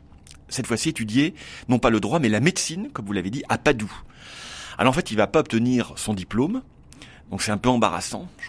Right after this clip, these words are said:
Il fait, il veut bien s'amuser. Et finalement, euh, il est quand même obligé de rentrer chez lui. En quinze cent trois, il va obtenir son seul titre. Il est docteur en droit canon de l'université de Ferrare. Mais comme vous l'avez dit,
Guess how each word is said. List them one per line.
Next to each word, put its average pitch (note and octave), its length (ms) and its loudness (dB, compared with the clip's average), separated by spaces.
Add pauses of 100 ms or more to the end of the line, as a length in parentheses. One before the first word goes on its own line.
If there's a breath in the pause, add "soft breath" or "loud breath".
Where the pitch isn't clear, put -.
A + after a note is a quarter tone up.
(220)
Il - 40 -18
fait, E2 400 -4
il - 80 -12
veut F2+ 120 -2
bien G2+ 200 -2
s'amuser. G#2 520 0 (600 loud breath)
Et E3 140 8
finalement, D3+ 720 4
euh, B2 600 6 (200)
il C#3+ 100 -4
est C3 40 4
quand C3+ 100 0
même D#3 100 6
obligé B2+ 160 0
de B2+ 60 2
rentrer A#2+ 200 -2
chez - 140 0
lui. C#3+ 240 2
En B2 60 4
quinze B2+ 180 0
cent A2 160 -2
trois, D3 320 2
il A#2+ 280 0
va C3 280 6
obtenir A#2+ 680 2 (200 loud breath)
son - 300 0
seul F3 300 2
titre. - 400 -6 (180)
Il A2+ 100 -2
est A2+ 60 4
docteur A#2 320 2
en A2+ 60 2
droit B2+ 140 0
canon B2 420 0
de F#2 160 0
l'université B2+ 580 0
de G#2 120 -2
Ferrare. - 580 -6 (400 loud breath)
Mais B2 80 0
comme D#3+ 140 4
vous C#3+ 60 4
l'avez G#2+ 220 6
dit, F3 260 2